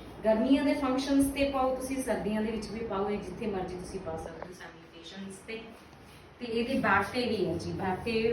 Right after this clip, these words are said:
ਬੂਟੀਆਂ ਨੇ, ਬਿਲਕੁਲ ਬਰੀਕ ਬਰੀਕ ਬੂਟੀਆਂ ਨੇ, ਨਾਲ ਦੇ ਧਾਗੇ ਦੀਆਂ ਬੂਟੀਆਂ ਨੇ। ਕਲੋਜ਼ ਅਪ ਤੁਸੀਂ ਦੇਖ ਸਕਦੇ ਹੋ,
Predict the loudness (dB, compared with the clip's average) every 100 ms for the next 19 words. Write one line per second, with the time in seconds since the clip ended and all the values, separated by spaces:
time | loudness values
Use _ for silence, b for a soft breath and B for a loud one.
0 | 2 0 0 2 2 2 2 2 2 0
1 | -2 -4 -2 2 2 0 -4 -2 0 0
2 | 2 2 0 -2 0 0 -2 -2 -2 -4
3 | -4 -4 -2 -2 -2 -2 -2 -4 -4 -6
4 | -4 -4 -4 -6 -4 -4